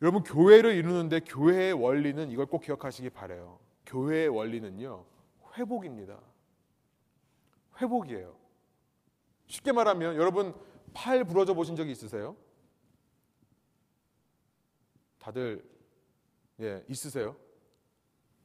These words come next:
저처럼 까부시는 분들이 아니신가 보죠. 예, 죄송합니다. 예, 팔 부러져 보신 적 있으시죠? 여러분, 팔 부러지면 정말 아픕니다. 그렇죠? 여러분, 아프다고 해서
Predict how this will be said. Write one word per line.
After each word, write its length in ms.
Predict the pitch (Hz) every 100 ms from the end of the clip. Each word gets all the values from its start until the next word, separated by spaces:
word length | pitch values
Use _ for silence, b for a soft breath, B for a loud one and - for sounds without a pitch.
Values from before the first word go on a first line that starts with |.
| _ _ - - -
저처럼 340 | - 113 139 131
까부시는 420 | 139 165 175 160
분들이 240 | 139 131
아니신가 440 | 113 101 131 - -
보죠. 420 | _ - _ _ _ b b b
예, 180 | 104 90 - 120
죄송합니다. 480 | - 98 95 90 92 - b b b b _ _ _ -
예, 140 | 92 -
팔 200 | - 254
부러져 240 | 190 208 196
보신 200 | 175 175
적 100 | 165
있으시죠? 560 | 117 123 107 98 90 - _ _ _ _ _ -
여러분, 180 | 180
팔 200 | - 269
부러지면 500 | 202 180 190 185 185
정말 300 | 165 147 190
아픕니다. 720 | 131 - 196 180 123 104 92 - _ _ _ _ _ _ _ _
그렇죠? 460 | - 139 - 139 220 - _ _ _ _ _ _ _
여러분, 200 | 165 180 -
아프다고 520 | 165 - 220 208 202
해서 680 | 185 165 160 165 113 92